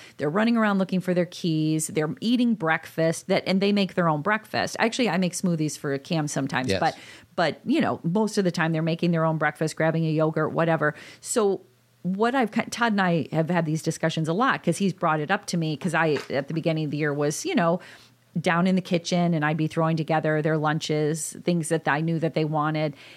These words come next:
Speaker 1: And he was like, "We shouldn't be doing this," or, "Why are we doing this?" And I was like, "You know, I'm in the kitchen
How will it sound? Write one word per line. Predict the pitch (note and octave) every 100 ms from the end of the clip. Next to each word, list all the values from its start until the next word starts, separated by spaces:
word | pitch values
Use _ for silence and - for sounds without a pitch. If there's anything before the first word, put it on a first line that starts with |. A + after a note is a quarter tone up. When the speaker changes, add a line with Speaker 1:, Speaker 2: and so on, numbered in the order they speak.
| - _
Speaker 1:
And | F#3+ G3
he | E3+ A3
was | G#3+ F#3
like, | F3 E3
"We | D#4+
shouldn't | F#4 C#4+
be | G#3+
doing | A3 D4 F3+
this," | E3 D#3+ E3 - -
or, | F3+
"Why | F3+ G3+ G#3
are |
we | F3 D#3
doing | D#3+ D#3
this?" | D#3 F#3 - -
And | E3+ F3+ F3+ E3+ -
I | F3+ G3
was | G3+ G3+
like, | G3 F#3
"You | G#3
know, | G3 -
I'm | G3 E4+
in | E4+
the |
kitchen | A3+ D4+ - F3+ F3 F3